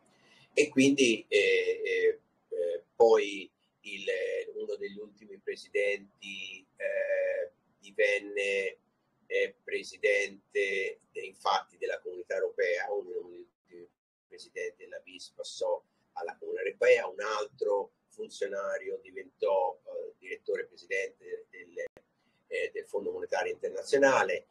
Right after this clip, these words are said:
e a quel livello lì, grosso modo, sì, sì, Walter, sono grosso modo, insomma,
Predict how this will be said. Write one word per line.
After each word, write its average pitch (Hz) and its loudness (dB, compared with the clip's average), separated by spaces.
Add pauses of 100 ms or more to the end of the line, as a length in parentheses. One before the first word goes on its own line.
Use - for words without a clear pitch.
(120)
e 165 2
a - 6
quel 180 0
livello 175 8
lì, 156 -4
grosso 113 -4
modo, 113 0
sì, - -8
sì, - -14 (840)
Walter, 92 -6
sono 117 -4
grosso 123 0
modo, 101 0
insomma, 98 -8